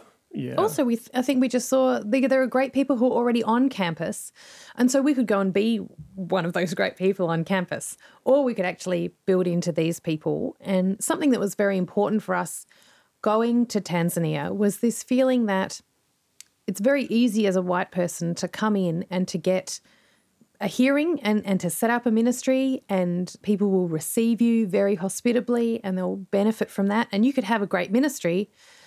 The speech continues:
Speaker 2: but in the end, it won't continue past you a lot of the time. It's very difficult to make that kind of sustainable. And so as we were thinking about what we wanted to do in Tanzania,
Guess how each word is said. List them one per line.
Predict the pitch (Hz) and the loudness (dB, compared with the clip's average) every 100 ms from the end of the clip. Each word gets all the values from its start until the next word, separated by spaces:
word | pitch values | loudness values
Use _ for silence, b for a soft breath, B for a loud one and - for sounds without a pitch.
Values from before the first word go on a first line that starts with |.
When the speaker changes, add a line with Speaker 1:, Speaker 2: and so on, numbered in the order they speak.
| b b | b b
Speaker 2:
but | - 226 | 0 4
in | 262 | 4
the | 240 | 2
end, | 185 196 196 | 2 -2 -2
it | 202 190 | -4 -2
won't | 196 208 214 - - _ _ _ _ | 0 0 0 -6 -18 _ _ _ _
continue | - 185 - 185 175 175 _ - | -2 0 2 2 2 -2 _ -10
past | - 175 170 - | -4 -4 -4 -4
you | 170 160 | 0 0
a | 175 | 0
lot | 165 160 | 0 0
of | 170 | -4
the | |
time. | - 185 240 | -2 0 0
It's | - | 0
very | 175 190 190 | -2 0 0
difficult | 180 165 170 190 - | 0 -4 -4 -6 -6
to | - | -6
make | 165 - | -4 -4
that | 160 165 _ _ | -6 -8 _ _
kind | - 170 | -6 -4
of | 165 | -4
sustainable. | - 165 - 160 165 160 202 254 B B B B - | -6 -6 -4 -2 0 0 0 -2 B B B B -2
And | 208 208 | 0 2
so | 214 202 196 208 | 4 4 2 0
as | 170 | 0
we | 190 | 0
were | 185 | 0
thinking | 262 302 254 | 0 2 2
about | 202 160 170 | 0 -2 -4
what | 170 | -4
we | 190 | -2
wanted | 175 175 170 | 0 -2 -2
to | 165 | 0
do | 180 | 2
in | 180 180 | 2 0
Tanzania, | 165 160 156 156 143 170 | -4 -4 -4 -4 -4 -6